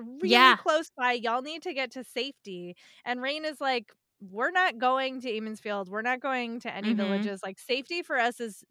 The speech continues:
Speaker 1: being on the
Speaker 2: Moving,
Speaker 1: move. We have
Speaker 2: right?
Speaker 1: to keep on
Speaker 2: Yeah.
Speaker 1: the move." Yeah.
Speaker 2: I also thought that was interesting. Like, where did that come from?
Speaker 1: Yeah.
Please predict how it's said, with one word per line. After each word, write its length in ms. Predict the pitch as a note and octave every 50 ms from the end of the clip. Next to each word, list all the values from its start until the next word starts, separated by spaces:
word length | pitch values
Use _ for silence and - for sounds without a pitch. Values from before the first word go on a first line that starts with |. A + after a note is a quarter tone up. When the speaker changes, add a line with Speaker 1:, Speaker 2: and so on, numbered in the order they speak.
| F#3 - -
Speaker 1:
being 440 | A#3 A#3 A3 G#3+ G#3 G#3 G#3 G#3
on 340 | A3 B3 D#4 F#4+ G#4 F#4 F4
the 80 | E4+ A#3
Speaker 2:
Moving, 20 |
Speaker 1:
move. 460 | F#3 B3+ F#4 A4 A4 D#4 G#3+ F#3+ F3+ F3
We 120 | G#3 A#3+ C#4
have 200 | B3 A#3 A#3 C#4
Speaker 2:
right? 20 |
Speaker 1:
to 120 | F4+ G#4 A4+
keep 280 | A4+ F4+ C4+ B3 G#3+ A#3+
on 140 | G#3 G#3+ C#4+
Speaker 2:
Yeah. 60 | E4
Speaker 1:
the 320 | F4+ G4+ G#4 A4 G#4+ C#4 -
move." 100 | G#3 - _ _ - _ _ _ -
Yeah. 320 | A3+ G3+ F#3+ F#3 - - E3+ _ _ _ _ _ _ _ _ _ _ _ _ -
Speaker 2:
I 140 | A3+ D4 - -
also 320 | C4+ E4 E4+ C4 E4 C#4+
thought 240 | - A3 F#3 F3 -
that 120 | - - -
was 160 | F#3 F3+ F3+
interesting. 600 | E3 D3+ - F#3 D#3 - - F3+ F2 G#2 B2+ D#3 -
Like, 360 | - G3+ G3 G3+ - - - _ _ _ _ _ _ _ _ _ _ _ _ _ _ _ _ _ _ _ _ _ _ _ _ _ -
where 440 | D4 B3+ G#3 G3+ B3 B3 B3+ C#4 D4
did 160 | C#4 C4 G3
that 260 | A#3 G#3+ C#4+ E4+ - -
come 240 | - - F3 -
from? 300 | - - - - - - _ - - - _ -
Speaker 1:
Yeah. 280 | G#3+ G#3+ G#3 G3+ F#3